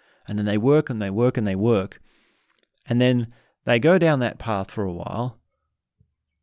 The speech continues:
And at some point, either they get what they want, or they go down the path far enough to realize,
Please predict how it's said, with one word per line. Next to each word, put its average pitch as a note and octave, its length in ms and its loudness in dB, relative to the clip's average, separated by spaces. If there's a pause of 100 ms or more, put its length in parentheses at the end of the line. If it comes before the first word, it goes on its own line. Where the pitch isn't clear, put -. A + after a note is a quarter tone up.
(120)
And B2 160 0
at - 120 -2
some G3 320 0
point, G#2 340 -6
either A#2+ 240 0
they G#2 180 2
get A2 240 0
what A#2+ 180 -6
they F#2+ 140 -2
want, D#3 380 -6 (360)
or G2+ 180 0
they F#2+ 160 2
go A#2 180 4
down A2+ 220 2
the G2 100 -4
path G2+ 300 -2
far A#2 340 2
enough G2 400 -10 (1000)
to A#2 180 0
realize, A#2 580 2